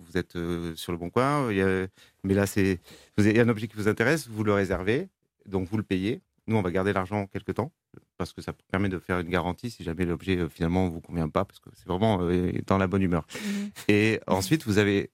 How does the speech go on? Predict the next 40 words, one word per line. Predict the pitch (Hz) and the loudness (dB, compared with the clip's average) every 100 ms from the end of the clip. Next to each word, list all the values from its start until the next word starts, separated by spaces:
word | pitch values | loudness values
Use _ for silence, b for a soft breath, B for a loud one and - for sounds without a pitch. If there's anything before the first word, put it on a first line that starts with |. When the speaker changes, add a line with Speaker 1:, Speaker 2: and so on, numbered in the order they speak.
| - | -12
Speaker 1:
soit | - 143 143 | -4 2 2
la | 120 | 2
possibilité | 110 107 113 107 104 | -2 -4 -4 0 2
d'aller | 92 | 2
chercher | 92 95 | -2 0
l'objet | 104 90 101 101 - _ | 0 2 0 0 -6 _
chez | - - | -2 2
la | 95 | 2
personne | 92 - 85 | 2 -2 -2
directement, | 87 - 123 | -2 0 -2
parce | 156 101 | 0 -2
que | |
vous | 90 | 0
êtes | 98 | 2
mis | |
en | 107 | 2
relation, | 98 90 - 113 | 2 0 -2 0
une | 110 | 0
fois | - | 0
que | 135 | 0
vous | 113 | 2
avez | 98 | 0
payé, | 101 113 | 0 -2
vous | 120 | -2
êtes | 95 | -2
mis | 104 | 0
en | 107 | 2
relation, | 98 95 110 117 101 | 0 0 0 0 0
euh, | |
par | - 87 | -4 -6
chat, | - 117 - | -4 -4 -4
Speaker 2:
En | |
direct. | 196 190 175 - - | -2 -2 -2 -4 -2
Speaker 1:
euh, | 90 | 0
en | 92 | 2
direct, | 95 95 110 110 | 2 2 0 0
euh, | 95 | -2
et | 87 | 0
par | 87 85 | -2 -4
email. | 85 101 | -2 -2